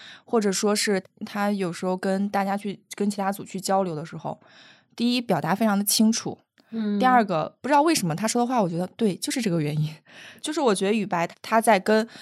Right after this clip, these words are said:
Speaker 1: 别人表达的时候，第一个是我觉得他，他很自信地去说出自己的观点。
Speaker 2: 嗯。
Speaker 1: 第二个，他有很，很好的理由，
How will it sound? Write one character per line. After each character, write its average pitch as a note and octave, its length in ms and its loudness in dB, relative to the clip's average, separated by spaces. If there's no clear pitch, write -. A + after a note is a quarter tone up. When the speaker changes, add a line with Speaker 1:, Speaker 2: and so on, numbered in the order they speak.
Speaker 1:
别 G3 140 0
人 B3 120 6
表 G#3 220 4
达 E3 160 -2
的 G3+ 100 4
时 F3+ 160 -4
候， E3 280 -2
第 A#3+ 160 0
一 B3 80 -2
个 A3 200 2
是 F#3 480 -4
我 F#3+ 120 -4
觉 G3 120 -2
得 A3 60 0
他， C4 180 0
他 C4+ 180 0
很 F#3 160 -2
自 - 180 -10
信 A#3+ 200 -2
地 G3 80 2
去 F#3 160 -6
说 A3 180 0
出 A3+ 160 -2
自 G#3+ 100 -4
己 G3 60 -2
的 C#3+ 100 -6
观 F3 240 -4
点。 D3+ 220 -8
Speaker 2:
嗯。 - 120 -20
Speaker 1:
第 C4 80 6
二 C#4 160 8
个， F#3+ 120 4
他 B3+ 160 2
有 A3+ 140 6
很， E3+ 360 2
很 F#3+ 220 2
好 G#3 200 0
的 E3 100 -2
理 F#3 320 -4
由， C3 260 -4